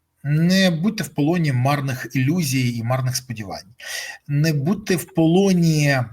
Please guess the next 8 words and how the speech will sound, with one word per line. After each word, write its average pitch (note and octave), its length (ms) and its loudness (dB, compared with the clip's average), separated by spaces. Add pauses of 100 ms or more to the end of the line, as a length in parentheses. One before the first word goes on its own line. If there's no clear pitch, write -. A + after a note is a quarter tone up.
(160)
м, C3 760 -2
очікувань C#3+ 640 0
того, D3 280 0
що - 240 -4
от-от E3 380 0
це D#3 180 0
закінчиться. B2 800 -4 (440)
Ні. C3 280 -2